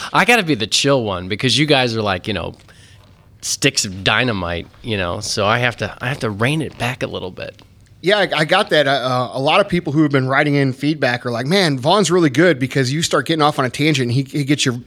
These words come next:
Speaker 2: refocused." And I'm like, "Yeah, you know, that's, that's necessary sometimes."
Speaker 1: Yeah, sometimes, but it's a good, uh, it's a good dynamic, and, uh, it's good to be here. I, I, uh, you guys were talking before the, uh,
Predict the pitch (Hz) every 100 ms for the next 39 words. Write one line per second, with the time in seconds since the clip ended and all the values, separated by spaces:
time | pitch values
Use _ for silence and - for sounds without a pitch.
0 | - 143 139 147 147 104 - 143 123 127
1 | 127 120 170 170 143 151 147 143 - 143
2 | - - - - 135 - 135 131 - -
3 | 120 113 110 117 113 110 107 - - -
4 | - - - - 220 240 233 220 208 175
5 | 107 95 - 120 120 156 135 151 131 120
6 | 104 104 - 131 - 113 113 104 98 95
7 | 92 92 - 101 95 90 92 92 - 120
8 | 98 110 107 104 101 127 127 135 135 113
9 | 107 117 135 131 113 110 123 113 110 101
10 | - 117 104 104 95 90